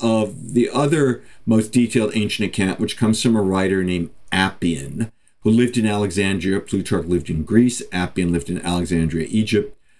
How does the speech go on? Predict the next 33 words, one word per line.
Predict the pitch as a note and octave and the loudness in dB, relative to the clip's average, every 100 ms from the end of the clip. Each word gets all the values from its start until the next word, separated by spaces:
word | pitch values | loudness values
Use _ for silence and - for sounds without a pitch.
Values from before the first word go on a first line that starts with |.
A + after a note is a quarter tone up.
| _ - | _ -8
They | A2 C#3 | 0 2
each | C#3+ - G3+ A3 - B2+ | 2 0 0 0 0 2
lived | B2 C3+ C3+ C3 A#2 - - - - - | 4 4 4 2 0 -4 -18 -20 -20 -6
about | - B2 A#2+ | 2 4 4
a | |
hundred, | A2+ B2 B2 A#2 A#2 A#2 A2+ | 4 2 2 2 2 2 2
hundred | A2 A2+ A2+ | 0 -2 0
fifty | C3+ - | -2 0
years | A2 G2+ G2+ F#2+ - | 0 2 0 0 -2
after | G2 G2+ - G2 | -4 -4 -4 -4
Caesar's | - F#2 E2+ D2+ | 0 0 0 -4
assassination, | D#2+ F2 E2 - F#2 F#2 F2 D2 C#2 | -4 -4 -4 -2 0 0 0 -6 -8
so | - | -4
they | E2+ E2+ | 0 2
are | E2+ | 0
not | F2 E2+ - _ _ _ _ | 0 -2 -6 _ _ _ _
contemporary | - F#2 F#2+ E2 E2+ E2 | -4 -2 0 0 0 0
sources. | - E2+ - F2 | 0 -2 -2 -2
But | C#3 | 0
Shakespeare | C#3 E3+ E3+ E3+ | 2 0 2 2
did | C#3 | 2
a | B2 | 2
good | B2 | 2
job | A2+ A#2 G#2+ | 2 0 0
of | F#2 | -2
following | G#2+ G2 F#2+ E2+ | -2 0 0 -2
them. | E2 E2 | -2 0
But | A#2 | 0
there | D#3+ | 2
are | D#3 E3+ | 2 0
some | D3+ C3+ | 2 2
misconceptions | C3 - B2 A2 A#2+ A2+ - G2+ F2+ F2 D#2 - - - - | 0 0 -2 0 -2 -2 -2 -4 -2 -2 -4 -8 -16 -14 -2
in | F2+ E2+ E2 | 2 2 0